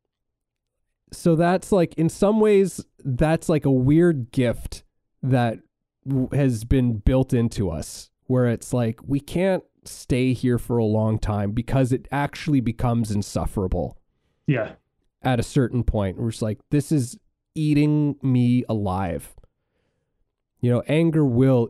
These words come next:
Speaker 1: eat you alive. Hatred will eat you alive. Until you eventually have to make peace with something.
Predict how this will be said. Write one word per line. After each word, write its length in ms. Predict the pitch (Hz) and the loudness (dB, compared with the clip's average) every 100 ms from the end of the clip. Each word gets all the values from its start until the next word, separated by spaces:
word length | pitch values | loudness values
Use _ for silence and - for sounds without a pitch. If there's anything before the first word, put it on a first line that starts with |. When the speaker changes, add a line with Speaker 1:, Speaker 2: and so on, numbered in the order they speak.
| - | -4
Speaker 1:
eat 300 | 120 107 - | -4 -4 -2
you 120 | 113 | -2
alive. 440 | 98 92 87 90 | 0 -2 -4 -4
Hatred 540 | - 135 135 - 131 104 | -2 0 0 0 -4 -2
will 260 | 110 107 - | -4 -6 -6
eat 300 | 120 110 - | -6 -6 -2
you 180 | 113 113 | -2 -2
alive. 760 | 104 90 78 85 80 65 - - _ _ _ _ _ _ _ _ _ _ _ _ _ _ _ - | -2 -4 -4 -6 -8 -10 -14 -20 _ _ _ _ _ _ _ _ _ _ _ _ _ _ _ -8
Until 240 | 139 135 143 | -6 0 2
you 160 | 135 | 4
eventually 400 | 127 135 - 175 | 2 0 0 0
have 140 | 151 127 | 0 0
to 60 | |
make 260 | 117 101 - | -2 -2 -2
peace 340 | - 131 - 143 | -2 -2 -2 -2
with 180 | 123 | -2
something. 540 | - 90 95 80 67 | -2 -6 -6 -8 -10